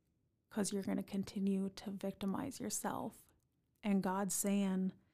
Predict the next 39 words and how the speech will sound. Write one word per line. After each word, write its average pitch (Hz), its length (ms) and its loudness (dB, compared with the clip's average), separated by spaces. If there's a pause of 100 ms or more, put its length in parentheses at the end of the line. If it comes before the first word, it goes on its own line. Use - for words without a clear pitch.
(300)
you 196 120 2
know, 185 160 6
he 208 220 2
can 202 220 2
heal 196 360 4
that, - 400 -4 (600)
and 190 200 6
you'll 190 160 4
have 190 380 0
the 190 120 -4 (100)
rest 196 320 -2
of 202 60 2
your 208 200 0
life 214 500 -4 (460)
that 196 160 0
he, 202 420 2
he's 208 420 -2
gonna, 202 300 2 (300)
he's 196 180 -2
gonna 202 200 2
bless 190 360 -2
you, 185 240 -2 (440)
you 196 100 -2
know, 196 280 0
and 196 140 2
he 208 140 -2
can 202 240 2
use 202 260 2
your 208 120 -2
story. 226 680 0 (1040)
And 196 140 8
then 202 200 6
the 196 100 0
second 202 440 0
book 202 240 -2
I 196 80 -2
wrote 196 420 0
was, - 380 0
um, 226 460 0